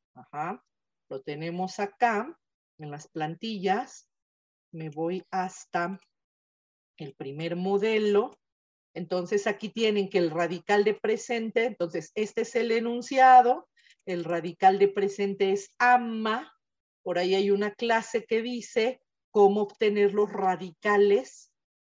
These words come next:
de los distintos verbos. Para la conjugación y declinación de los verbos es necesario conocer tanto los tres radicales, ¿no? Un radical de presente, un radical de perfecto y un radical de supino. Por ahí vayan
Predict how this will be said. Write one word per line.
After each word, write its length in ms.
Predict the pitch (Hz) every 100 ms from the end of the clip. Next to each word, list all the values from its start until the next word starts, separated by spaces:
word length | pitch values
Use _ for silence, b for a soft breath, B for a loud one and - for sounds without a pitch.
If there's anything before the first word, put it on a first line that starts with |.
| _ -
de 180 | 156 151
los 280 | 151 147
distintos 640 | 170 170 - 185 180 208 185
verbos. 520 | 240 233 214 226 240
Para 260 | - 165 160
la 200 | 160 -
conjugación 760 | 170 160 185 175 175 220 214
y 80 | 233
declinación 720 | 233 202 202 185 185 208 202
de 80 | 208
los 240 | 208 208 208
verbos 560 | 233 220 190 240 - b b b -
es 340 | 214 226 - -
necesario 1160 | 214 226 - 208 202 - 262 269 285 269 294
conocer 880 | - 262 262 269 - - 285 254 214 - _ _ _ _ _ _ _ -
tanto 560 | 208 202 196 151 - _ _ _ _ -
los 260 | 196 -
tres 180 | 226 226
radicales, 640 | 262 247 - 220 165 147
¿no? 240 | 196 233 -
Un 160 | 208 208
radical 440 | 233 220 - 208
de 80 | 208
presente, 720 | 208 226 247 240 233 240 240
un 180 | 214 190
radical 420 | 202 208 202 196
de 100 | 196
perfecto 680 | 196 208 202 214 202 226 220
y 100 | 196
un 140 | 175 180
radical 440 | 190 175 - 180
de 200 | 190 226
supino. 720 | - - - - 190 165 139 -
Por 180 | 254
ahí 280 | 269 285 349
vayan 600 | 392 349 330 392 370 285